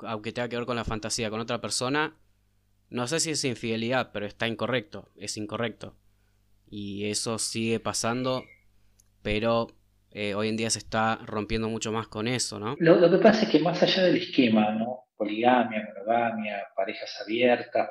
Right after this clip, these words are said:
Speaker 2: poliamor, lo que sea, hay algo que, eh, que es mucho más básico, y es que los seres humanos somos seres deseantes. Y en algún punto, no importa bajo qué esquema,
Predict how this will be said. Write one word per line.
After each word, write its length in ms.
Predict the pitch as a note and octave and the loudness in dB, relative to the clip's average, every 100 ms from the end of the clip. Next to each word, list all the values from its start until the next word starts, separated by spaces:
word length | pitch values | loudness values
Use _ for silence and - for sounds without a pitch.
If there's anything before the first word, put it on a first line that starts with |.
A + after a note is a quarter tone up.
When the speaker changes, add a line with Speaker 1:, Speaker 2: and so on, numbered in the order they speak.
| - | -6
Speaker 2:
poliamor, 580 | - G2+ G#2 B2+ B2+ A2+ | -10 -8 -6 -4 -4 -2
lo 120 | G#2+ | -6
que 100 | - | -6
sea, 580 | - B2+ A2 G#2+ A2 - _ _ _ | -10 -4 0 2 0 -8 _ _ _
hay 420 | D3 - E3+ F#3 F3+ | -6 -2 0 6 8
algo 640 | E3 D#3 D#3 D3+ - - _ _ | 8 8 6 4 0 -14 _ _
que, 320 | - A2 A#2+ | -2 0 0
eh, 840 | A#2+ - _ - - - - - - _ | -4 -14 _ -18 -16 -16 -18 -20 -20 _
que 120 | - | -20
es 60 | - | -18
mucho 220 | - - | -14 -10
más 120 | A2+ - | -8 0
básico, 760 | C#3 C#3 - - A#2 A#2 - _ | 0 0 -8 -10 -10 -10 -12 _
y 120 | B2 | -8
es 100 | A#2+ - - | -8 -8 -6
que 320 | A#2 B2+ - - - - - - - _ | -2 -2 -4 -14 -18 -16 -16 -16 -20 _
los 120 | - | -2
seres 280 | - F3+ F3 | 6 6 6
humanos 320 | C#3+ D#3 D3 | 4 4 4
somos 200 | C3+ B2 | -2 -2
seres 240 | - A#2 - | -2 -2 -4
deseantes. 880 | - - F#2 - _ - - - _ _ _ _ | -6 -6 -6 -10 _ -16 -16 -20 _ _ _ _
Y 160 | - | -20
en 80 | G#3+ | -12
algún 280 | A3+ D4 D4 | -12 -12 -16
punto, 340 | - - D4 | -6 -6 -4
no 60 | B2+ | -4
importa 400 | B2+ D3 C#3+ A2 | -2 2 4 4
bajo 300 | G2+ - G#2+ | 2 2 -4
qué 100 | - - | -4 -8
esquema, 520 | - A2 G2+ G#2 | 0 0 2 -6